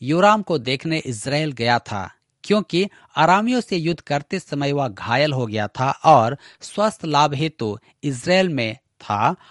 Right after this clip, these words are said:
और यह स्पष्ट है कि वह गंभीर अवस्था में था। मेरे मित्रों, हम आगे पढ़ते हैं दूसरे राजाओं की पुस्तक नौ अध्याय उसके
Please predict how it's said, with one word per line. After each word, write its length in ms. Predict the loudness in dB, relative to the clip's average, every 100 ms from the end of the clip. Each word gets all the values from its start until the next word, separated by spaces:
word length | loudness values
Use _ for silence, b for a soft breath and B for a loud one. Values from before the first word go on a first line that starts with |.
| B
और 200 | 2 4
यह 180 | 4 2
स्पष्ट 480 | 0 -4 -4 -2 -4
है 120 | -4
कि 140 | -4
वह 140 | -4 -6
गंभीर 480 | -6 -8 -6 -8 -8
अवस्था 400 | -10 -10 -10 -10
में 140 | -10 -10
था। 340 | -12 -12 -14 _ _ -2
मेरे 180 | 0 2
मित्रों, 280 | 0 0 0
हम 100 | 2 2
आगे 240 | 4 2
पढ़ते 400 | 2 2 2 0
हैं 220 | 0 -2
दूसरे 360 | -2 -4 -2 0
राजाओं 340 | 2 2 0
की 140 | -2 -6
पुस्तक 440 | -6 -6 -6 -6
नौ 260 | 0 4 6
अध्याय 480 | 4 2 0 0 0 b b
उसके 360 | -6 -4 -4